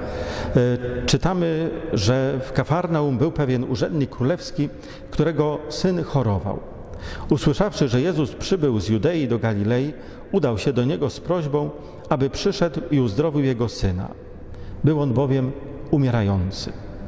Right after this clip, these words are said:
Wczorajsza Ewangelia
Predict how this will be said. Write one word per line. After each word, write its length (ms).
Wczorajsza 600
Ewangelia 720